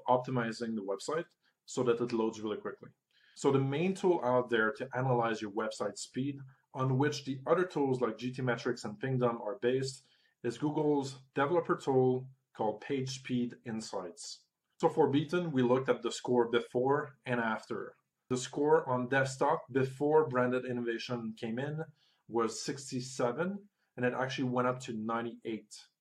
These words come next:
And on mobile, it went up from fifty-six to ninety-seven. So they've done amazing work to bring up the loading speed for Beaton and Co. Keep in mind that loading speed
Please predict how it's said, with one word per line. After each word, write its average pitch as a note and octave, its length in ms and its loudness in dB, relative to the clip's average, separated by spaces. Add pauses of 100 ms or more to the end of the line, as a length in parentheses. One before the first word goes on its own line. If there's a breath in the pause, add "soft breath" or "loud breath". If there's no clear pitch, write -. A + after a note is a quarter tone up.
(220)
And B2+ 100 0
on C3 240 2
mobile, C3 580 4
it B2 160 -2 (100)
went B2 180 2
up A#2 180 -4
from A2 320 -6 (180)
fifty-six E3 840 -8 (380)
to C#3+ 120 -6
ninety-seven. A#2+ 720 -4 (640)
So B2+ 60 2
they've B2 160 2
done C3 180 4
amazing C3 560 0
work A#2 340 2
to A2+ 80 -6
bring A2 200 -4
up G#2 140 -6
the A2 60 -6
loading A#2 300 -4
speed G#2 360 -12 (440)
for G2 140 -8
Beaton G2+ 280 -8
and F#2 120 -12
Co. - 180 -10 (360)
Keep F3 120 0
in F3 100 4
mind C#3 320 0
that A#2 200 4
loading C#3 360 2
speed B2+ 440 -2